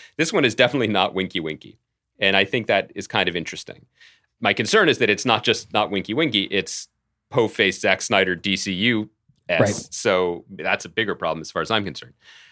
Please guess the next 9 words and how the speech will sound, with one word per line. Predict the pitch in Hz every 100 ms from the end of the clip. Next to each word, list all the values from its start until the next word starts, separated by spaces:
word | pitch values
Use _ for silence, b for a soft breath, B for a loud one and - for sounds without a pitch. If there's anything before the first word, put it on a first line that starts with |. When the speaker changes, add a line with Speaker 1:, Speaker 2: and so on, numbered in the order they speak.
| b 127
Speaker 1:
Okay, | - - -
to | 139
your | 143
other | 190 214
question. | - 80 - 62 95 _ _ _ -
And |
by | 151 247
the |
way, | 208 101